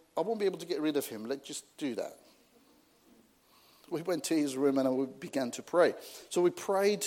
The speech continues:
twice, and then they were talking, his son and himself. They were telling me about how they met Jesus and what happened,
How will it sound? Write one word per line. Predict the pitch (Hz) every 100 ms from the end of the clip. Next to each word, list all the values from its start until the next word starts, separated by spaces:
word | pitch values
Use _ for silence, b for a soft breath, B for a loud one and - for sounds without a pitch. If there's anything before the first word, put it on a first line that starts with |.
| -
twice, | - 170 156 143
and | 135 135
then | 131
they | 143
were | 135
talking, | 131 156 147 113
his | - 117
son | - 139 123
and | 107
himself. | 107 - 117 B B B B
They | 143
were | 135 - -
telling | 226 208 185 113
me | 107 95 B B B -
about | - 147 139 123
how | - 160
they | 151
met | 135 135 135
Jesus | - 135 123 127
and | 131 123
what | 135 139
happened, | 151 - 135 127 123